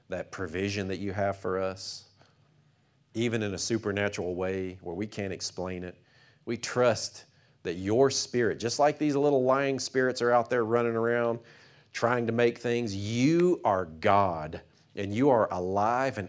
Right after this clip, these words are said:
active in our lives, and you are moving into our future now,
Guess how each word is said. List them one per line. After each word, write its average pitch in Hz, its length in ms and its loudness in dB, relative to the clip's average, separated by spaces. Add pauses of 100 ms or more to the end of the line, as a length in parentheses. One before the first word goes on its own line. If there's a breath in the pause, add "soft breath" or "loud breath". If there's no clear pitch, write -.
(140)
active 127 500 0
in 113 140 -2
our 107 200 0
lives, 82 600 -2 (260 soft breath)
and 104 100 -6
you 120 140 0
are 95 80 2
moving 156 1000 4
into 117 300 -2
our 113 140 6
future 110 500 -4
now, 90 500 -4